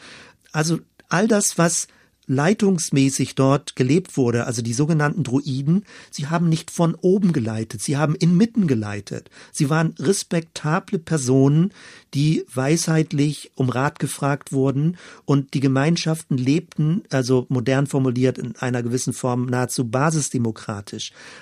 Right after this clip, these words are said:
Also wo sie miteinander eben Dinge aushandelten und austarierten, wie man zusammenleben konnte. Also eine sehr flache Organisation, nebenbei gesagt,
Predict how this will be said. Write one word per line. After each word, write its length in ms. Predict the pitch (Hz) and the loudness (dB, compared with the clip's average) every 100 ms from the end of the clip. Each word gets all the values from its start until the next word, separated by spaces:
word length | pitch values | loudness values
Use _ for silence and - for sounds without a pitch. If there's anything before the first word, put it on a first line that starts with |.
| - | -6
Also 300 | 127 127 120 | -2 -2 0
wo 120 | 135 | 0
sie 120 | 131 | 2
miteinander 760 | 135 156 139 127 131 135 131 135 | 0 0 -2 0 2 2 2 0
eben 340 | 127 123 123 - - _ | -2 0 -2 -6 -20 _
Dinge 360 | 143 151 139 - | 2 2 0 0
aushandelten 680 | 131 - 135 135 127 - 120 | 0 0 0 2 2 0 -2
und 180 | 117 | -2
austarierten, 840 | 123 123 - 117 120 123 - 123 127 - - | -4 -6 -6 -4 -2 -2 0 -2 -2 -10 -20
wie 140 | - 123 | -4 0
man 260 | 127 123 | 2 0
zusammenleben 500 | - 117 127 123 127 | -2 -2 0 2 2
konnte. 280 | 120 117 117 | 0 -4 -4
Also 160 | 120 135 | -4 -4
eine 180 | 139 135 | 0 0
sehr 220 | 131 160 | 2 0
flache 380 | - 156 151 139 | 0 -2 0 -2
Organisation, 720 | 127 131 120 123 - 143 175 | -2 0 -2 -2 0 0 2
nebenbei 360 | 139 123 127 | 0 2 0
gesagt, 380 | 135 135 135 135 | 2 0 0 -2